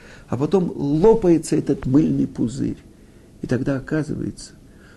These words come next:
что то, что они уничтожали, они уничтожили самих себя,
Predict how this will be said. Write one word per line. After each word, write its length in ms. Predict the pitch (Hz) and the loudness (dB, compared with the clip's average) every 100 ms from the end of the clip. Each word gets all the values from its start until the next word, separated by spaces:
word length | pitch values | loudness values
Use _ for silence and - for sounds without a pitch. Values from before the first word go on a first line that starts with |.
| - | -12
что 260 | - 131 123 - | -6 -4 -2 2
то, 140 | 202 | 2
что 260 | - - 151 | 2 0 2
они 240 | 147 160 | 2 2
уничтожали, 920 | 151 135 - - 120 135 139 131 131 - - - - - - - - | 2 0 -4 -6 -6 -4 -6 -6 -8 -14 -20 -20 -20 -20 -20 -20 -12
они 200 | 113 117 | -6 -4
уничтожили 880 | 117 110 104 - - 131 117 120 135 - - - - - | -4 -6 -8 -12 -8 -8 -8 -10 -12 -18 -20 -20 -20 -20
самих 440 | - - - 147 - | -14 -8 -6 -8 -10
себя, 440 | - - - 123 | -12 -10 -10 -14